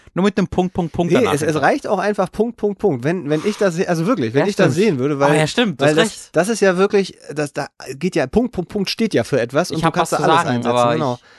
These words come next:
Speaker 2: Das Schöne ist, du kannst die Leute so auch verletzen mit Dingen, von denen du überhaupt nicht weißt, dass, dass es sie gibt. Also
Speaker 1: Ja,
Speaker 2: wenn
Speaker 1: ja.
Speaker 2: die irgendwas total privat, äh, so, was, so, und wenn du schreibst Punkt, Punkt, Punkt, sagst du denen quasi, "Ich weiß alles."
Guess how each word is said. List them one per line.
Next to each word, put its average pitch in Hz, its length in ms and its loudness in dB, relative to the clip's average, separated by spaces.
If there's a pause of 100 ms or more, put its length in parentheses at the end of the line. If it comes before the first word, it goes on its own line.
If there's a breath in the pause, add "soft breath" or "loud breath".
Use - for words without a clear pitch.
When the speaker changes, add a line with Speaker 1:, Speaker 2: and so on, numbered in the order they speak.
Speaker 2:
Das 135 140 -4
Schöne 185 260 0
ist, 170 160 -4
du 160 60 -8
kannst 180 260 -4
die 185 40 2
Leute 170 260 2
so 170 120 -2
auch - 140 -2
verletzen 180 680 -2
mit 147 220 -2
Dingen, 196 300 2
von 160 160 -2
denen 160 140 0
du 170 60 2
überhaupt 151 200 -2
nicht 127 180 -8
weißt, 143 580 0
dass, 123 260 -4
dass 120 160 -6
es 120 100 -8
sie 120 180 -4
gibt. 151 220 -2
Also - 140 -2
Speaker 1:
Ja, 139 60 2
Speaker 2:
wenn 123 100 0
Speaker 1:
ja. 135 60 0
Speaker 2:
die 135 40 0
irgendwas 131 240 -2
total 135 300 -4
privat, 131 560 0
äh, 156 320 -2
so, 151 200 0
was, 143 140 -2
so, 147 280 -2
und 139 180 -4 (160)
wenn 143 240 -2
du 135 60 -4
schreibst 131 280 -4
Punkt, 208 240 0
Punkt, 175 220 -2
Punkt, 180 260 0 (340 loud breath)
sagst 139 320 -4
du 151 60 0
denen 147 160 0
quasi, 139 540 0 (1000 soft breath)
"Ich 120 160 -8
weiß 123 200 -6
alles." - 400 -14